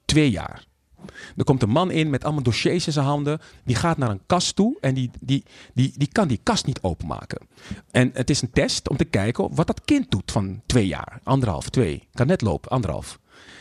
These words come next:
En je ziet dat kind zo kijken in die hoek. Dat kind kijkt naar die man, die denkt van: "Wat ben je nou ingewikkeld aan het doen? Hoezo maak je die kast niet gewoon open?" Dat kindje loopt naar de kast toe, maakt de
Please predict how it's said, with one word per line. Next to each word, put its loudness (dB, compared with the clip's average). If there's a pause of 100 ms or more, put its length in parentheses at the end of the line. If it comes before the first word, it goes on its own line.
(180)
En 6
je 6
ziet 2
dat -10
kind 0
zo -2
kijken 0
in 0
die -2
hoek. 0 (280)
Dat 0
kind 0 (200)
kijkt 0
naar 2
die 0
man, 0
die -2
denkt -2
van: -4
"Wat -2
ben 0
je -2
nou -2
ingewikkeld 0
aan 2
het -2
doen? 0
Hoezo 0
maak -2
je -6
die -6
kast -2
niet -2
gewoon 0
open?" -2 (300)
Dat 0
kindje 2
loopt 2
naar -2
de -4
kast -4
toe, 2 (520)
maakt 0
de -4